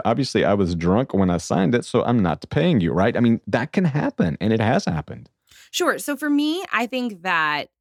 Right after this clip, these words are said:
Speaker 2: and again,
Speaker 1: Yeah.
Speaker 2: phew, not a legal advisor, not a lawyer, uh, completely conjecture here, guys. I personally think you do what you need to do to stabilize a pet. You look at it as though that owner isn't even there.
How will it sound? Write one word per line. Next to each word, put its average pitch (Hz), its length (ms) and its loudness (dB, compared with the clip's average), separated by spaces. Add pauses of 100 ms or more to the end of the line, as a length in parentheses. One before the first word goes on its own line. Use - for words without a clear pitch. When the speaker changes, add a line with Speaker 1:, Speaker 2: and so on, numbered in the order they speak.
Speaker 2:
and 208 100 0
again, 175 440 -2
Speaker 1:
Yeah. 110 80 -16
Speaker 2:
phew, 392 160 -4 (120)
not 160 200 -2
a 240 60 -2
legal 254 640 -4
advisor, 226 640 -2
not 160 180 -2
a 214 60 -4
lawyer, 202 580 -2
uh, 160 280 -4
completely 311 840 -6
conjecture 214 520 -4
here, 143 180 -8
guys. 127 360 -8 (500)
I 220 220 2
personally 220 440 -4
think 196 220 -8
you 190 100 -8
do 185 160 -6
what 294 140 -6
you 294 80 0
need 247 160 -2
to 214 40 -10
do 196 140 -6
to 180 80 -8
stabilize 156 540 -8
a 143 60 -12
pet. - 320 -14
You 262 220 0
look 269 180 -4
at 202 160 0
it 190 140 -4
as 170 220 -4
though 156 380 -2
that 160 180 -4
owner 165 280 -6
isn't 139 220 -6
even 123 220 -10
there. 71 320 -16